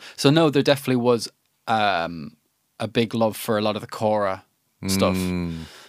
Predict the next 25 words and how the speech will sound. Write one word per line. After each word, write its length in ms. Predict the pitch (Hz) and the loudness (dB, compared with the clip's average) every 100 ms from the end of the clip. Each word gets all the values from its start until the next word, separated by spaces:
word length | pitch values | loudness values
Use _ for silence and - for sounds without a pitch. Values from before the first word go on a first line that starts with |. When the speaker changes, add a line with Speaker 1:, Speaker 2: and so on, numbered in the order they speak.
| _ - | _ -10
Speaker 1:
Um, 420 | 107 104 101 95 | -4 -4 -4 -6
the 80 | 95 | -8
Cora 280 | - 117 107 | -4 -2 0
music, 340 | 101 98 95 - | -2 -4 -6 -8
which 120 | 104 | -4
I 40 | |
think 300 | 95 110 92 | -4 -4 -6
is 100 | 95 | -8
just 440 | 92 90 - - - _ _ - 123 | -8 -6 -8 -10 -20 _ _ -18 -6
unbelievably 640 | 120 123 107 107 98 92 | -2 0 0 -4 -6 -8
beautiful. 480 | 87 98 101 - 95 - | -8 -8 -8 -8 -10 -4
It's, 200 | 113 95 | -2 0
Speaker 2:
Yeah. 100 | - | 2
Speaker 1:
I, 320 | 127 135 131 | 2 2 2
I, 60 | 135 | 2
I 100 | 127 | -2
call 320 | 127 135 139 123 | 0 2 2 2
it 160 | - _ _ _ _ | -2 _ _ _ _
micro 580 | - 131 127 135 - 123 | -4 2 2 2 2 2
and 160 | 113 117 | 2 2
macro 440 | 120 - - 110 | 0 -2 0 0
music. 560 | 107 104 104 92 - - - - - - - _ | 2 -2 -4 -6 -8 -20 -20 -20 -20 -20 -20 _
S-, 180 | - - 190 - - | -6 -6 -6 -10 0
you 100 | 143 | 4
know, 180 | 120 | 4